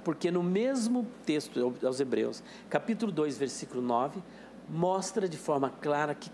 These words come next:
Cristo provou a morte por nós. E é o mesmo verbo usado. Se provar é apenas degustar e experimentar,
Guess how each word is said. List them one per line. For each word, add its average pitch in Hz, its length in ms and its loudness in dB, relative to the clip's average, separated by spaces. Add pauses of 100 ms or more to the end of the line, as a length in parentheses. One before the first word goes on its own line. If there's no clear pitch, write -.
Cristo 202 360 0
provou 220 680 2
a 208 60 2
morte 190 540 0
por 208 200 0
nós. 135 320 2 (340)
E 247 120 2
é 262 40 2
o 262 40 0
mesmo 220 340 0 (280)
verbo 180 480 0
usado. 120 420 0 (340)
Se - 420 2
provar 156 560 2
é 151 40 6
apenas 226 300 2
degustar 175 400 0
e - 40 4
experimentar, 147 680 0